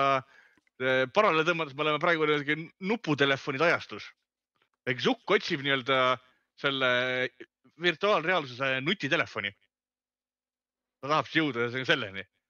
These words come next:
et olla esimene, kes loob nii-öelda sellise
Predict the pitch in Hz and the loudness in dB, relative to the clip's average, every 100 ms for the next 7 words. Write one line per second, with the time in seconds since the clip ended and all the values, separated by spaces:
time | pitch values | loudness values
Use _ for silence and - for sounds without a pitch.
0 | _ _ 110 139 135 147 - 135 123 120 | _ _ -2 0 2 0 0 -4 -4 -4
1 | 113 120 - 143 165 123 110 _ - _ | -4 -6 -6 0 4 4 2 _ -20 _
2 | _ _ _ _ _ _ _ _ 120 117 | _ _ _ _ _ _ _ _ -6 -4
3 | 104 110 104 104 _ _ _ _ _ _ | -2 -2 -2 -4 _ _ _ _ _ _
4 | _ _ _ _ _ _ - 127 120 117 | _ _ _ _ _ _ -8 -6 -6 -8
5 | - | 0